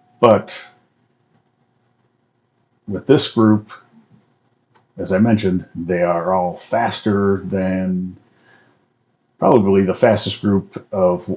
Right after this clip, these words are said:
wide receivers and tight ends this team's had in a long, long time. Uh, wide receivers are all faster, uh, than they've had in the last few years, and the rookie tight ends are way more athletic and faster than,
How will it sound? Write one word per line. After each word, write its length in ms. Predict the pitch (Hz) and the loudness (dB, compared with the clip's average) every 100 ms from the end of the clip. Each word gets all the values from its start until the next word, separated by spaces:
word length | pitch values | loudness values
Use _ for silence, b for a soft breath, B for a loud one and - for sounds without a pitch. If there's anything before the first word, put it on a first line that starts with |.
| - | -2
wide 200 | 101 95 | 0 0
receivers 380 | 87 104 98 | 0 0 0
and 140 | 92 85 | 0 -2
tight 200 | 101 95 | 0 2
ends 240 | 95 95 | 0 -2
this 140 | 85 - | -4 -4
team's 360 | 113 101 90 | 2 2 2
had 300 | - 101 92 | 0 0 0
in 120 | 87 | -4
a 80 | 80 | -6
long, 320 | 80 95 92 | -4 -2 -2
long 180 | 90 87 | -4 -8
time. 320 | 87 80 67 - _ b b b b - | -8 -8 -8 -16 _ b b b b -20
Uh, 120 | - - _ _ _ _ _ _ _ | -20 -20 _ _ _ _ _ _ _
wide 200 | 95 101 | 0 2
receivers 400 | 95 120 104 90 | 2 2 2 2
are 140 | 82 | 4
all 160 | 107 147 | 8 8
faster, 640 | - 90 90 - 107 113 - _ _ _ _ _ _ _ | 6 2 2 -2 -4 -4 -8 _ _ _ _ _ _ _
uh, 160 | 175 170 | -16 -12
than 200 | 185 175 | -6 -4
they've 160 | 175 - | -4 -6
had 220 | 185 87 | -4 -2
in 80 | 87 | -2
the 80 | |
last 280 | 85 87 87 | -2 -2 -4
few 140 | - 87 | -6 -4
years, 540 | 87 92 110 110 - - | -2 -2 -2 -4 -10 -10
and 300 | 92 92 90 | -6 -4 -2
the 60 | |
rookie 260 | 92 110 92 | 0 0 -2
tight 260 | - 107 101 | -2 -2 0
ends 400 | 107 104 92 - | 2 2 0 -4
are 540 | - 170 85 82 80 80 | -14 -16 -16 -18 -18 -6
way 240 | 92 127 | 0 4
more 280 | 117 107 95 | 4 4 4
athletic 600 | 87 95 92 95 87 - _ | 2 0 0 0 -2 -10 _
and 260 | 113 110 101 | -4 -2 -2
faster 640 | 104 90 - - 87 82 | -2 -2 -4 -6 -8 -8
than, 600 | 80 85 82 165 165 165 | -8 -8 -8 -10 -12 -16